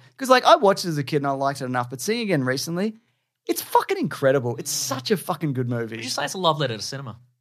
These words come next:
Speaker 1: No, it's just a pretty good movie,
Speaker 2: It's just a
Speaker 1: Mason.
Speaker 2: good movie, right?
Speaker 1: Yeah.
Speaker 2: Yeah, exactly.
Speaker 1: It makes me wanna watch The Fabelmans.
Speaker 2: There you go.
Speaker 1: Yeah.
Speaker 2: Well, see, s-, the, the movie Cinema Paradiso,
Speaker 1: Yeah.
Speaker 2: Salvatore, a famous film director, returns to his hometown for the funeral of the local theatre's film projectionist, Alfredo.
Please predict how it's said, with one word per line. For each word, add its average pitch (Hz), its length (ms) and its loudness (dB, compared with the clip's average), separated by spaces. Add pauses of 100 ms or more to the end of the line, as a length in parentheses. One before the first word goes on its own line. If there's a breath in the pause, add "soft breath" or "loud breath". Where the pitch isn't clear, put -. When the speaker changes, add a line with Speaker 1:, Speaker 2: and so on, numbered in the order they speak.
Speaker 1:
No, 180 580 6
it's 123 140 -2
just 180 180 -6
a 151 40 -2
pretty 156 380 -2
good 139 180 0
movie, 131 200 -2
Speaker 2:
It's 156 80 -2
just 156 60 -4
a 147 40 -2
Speaker 1:
Mason. 123 300 2
Speaker 2:
good 151 80 2
movie, 113 120 -2
right? 113 160 0
Speaker 1:
Yeah. 135 200 4
Speaker 2:
Yeah, 127 40 -4
exactly. 117 500 -10
Speaker 1:
It 170 60 -10
makes 247 220 4
me 247 80 2
wanna 202 160 4
watch 180 160 2
The 165 80 -2
Fabelmans. 131 920 0 (400)
Speaker 2:
There 120 320 -2
you 117 160 2
go. 151 340 0
Speaker 1:
Yeah. 139 280 0
Speaker 2:
Well, 127 100 0
see, 190 140 0
s-, 151 240 -4 (180)
the, 123 60 -18 (100)
the 123 140 -2
movie 180 180 0
Cinema 147 360 -2
Paradiso, 127 920 -2
Speaker 1:
Yeah. 127 300 2
Speaker 2:
Salvatore, 139 800 2
a 104 40 -2
famous 113 360 -4
film 175 200 -4
director, 110 460 -4 (160 soft breath)
returns 156 340 0
to 196 60 -4
his 180 120 -2
hometown 131 400 2
for 123 80 -6
the 104 60 -10
funeral 139 320 -2
of 113 60 -2
the 113 100 -4
local 147 300 -2
theatre's 123 340 -2
film 127 240 -6
projectionist, 107 600 -6
Alfredo. 107 760 -2